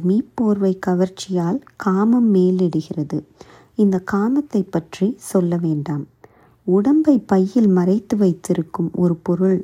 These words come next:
என்று எண்ணிக்கொள்ள வேண்டும். English meaning.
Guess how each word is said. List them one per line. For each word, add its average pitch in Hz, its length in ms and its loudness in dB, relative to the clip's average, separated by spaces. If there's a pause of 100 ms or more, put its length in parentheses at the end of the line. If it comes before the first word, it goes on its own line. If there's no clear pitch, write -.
என்று 180 440 2
எண்ணிக்கொள்ள 170 560 0
வேண்டும். 139 420 -4 (2250)
English 196 540 2
meaning. 151 300 -2